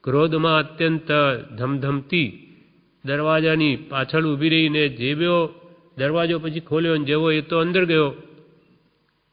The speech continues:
પેલો તો અંદર ગયો જોવા કે ક્યાં શું, એટલામાં તો એ બહાર જ નીકળી ગઈ. એને ખ્યાલ જ ન રહ્યો. મંત્રીને એ બહાર નીકળીને પોતાના પિતાના ઘર તરફ ચાલી.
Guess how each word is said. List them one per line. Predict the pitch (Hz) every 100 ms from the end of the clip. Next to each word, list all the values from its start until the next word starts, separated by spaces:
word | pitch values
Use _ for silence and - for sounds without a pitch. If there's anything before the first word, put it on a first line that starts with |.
| _
પેલો | 127 139
તો | 143 160
અંદર | 165 170 165
ગયો | 151 151 139 - 123
જોવા | 139 147 135
કે | 139
ક્યાં | 127 151 147
શું, | 135 143
એટલામાં | 139 147 147 151 151
તો |
એ | 156
બહાર | 143 139 143
જ | 147
નીકળી | 117 104 98
ગઈ. | - _ _ _ _ _ _ _
એને | 120 135
ખ્યાલ | 131 151 165
જ |
ન | 156
રહ્યો. | 139 120 123 - - - _ _ _ 139
મંત્રીને | 139 147 151 151
એ | 156 147 151
બહાર | 135 135 139 151
નીકળીને | 156 156 170 180 151 151 - - - - _ _ _ _ _ _ _ _
પોતાના | 151 151 160 160 156 143 - - - _ _
પિતાના | 156 156 165 175 160
ઘર | 135
તરફ | 143 170 165
ચાલી. | 165 165 156 151